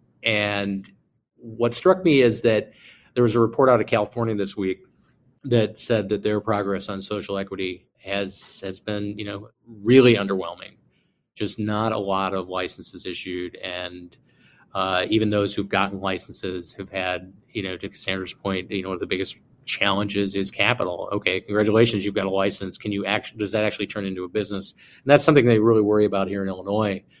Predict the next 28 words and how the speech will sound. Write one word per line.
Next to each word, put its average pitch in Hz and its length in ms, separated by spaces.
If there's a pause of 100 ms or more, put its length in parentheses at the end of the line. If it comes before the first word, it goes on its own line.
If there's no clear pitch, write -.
(380)
But 113 220
what 120 180
also 160 300
strikes 127 400
me 107 120
as 98 120
interesting 98 460
is 95 160
New 101 80
Jersey, 98 600 (180)
you 98 100
know, 95 80
one 98 160
of 95 60
the 98 220
other 98 200
states 104 380
that 95 260
is 98 200
going 98 520
down 101 240
the 98 60
path 104 400
of 95 260
recreational 98 580
marijuana, 95 560
like 90 280
Illinois, 113 680